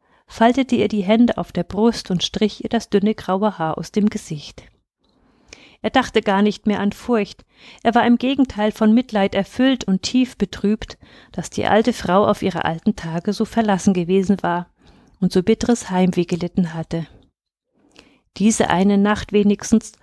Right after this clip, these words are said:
wollte er bei ihrem toten Körper Wache halten.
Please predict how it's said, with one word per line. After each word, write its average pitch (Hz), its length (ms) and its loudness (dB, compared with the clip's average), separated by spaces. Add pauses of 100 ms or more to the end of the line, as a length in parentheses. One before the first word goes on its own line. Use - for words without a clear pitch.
(180)
wollte 185 280 2
er 202 100 0
bei - 120 0
ihrem 208 300 -2
toten 165 380 -4
Körper 170 380 -8
Wache 156 340 -6
halten. 151 320 -12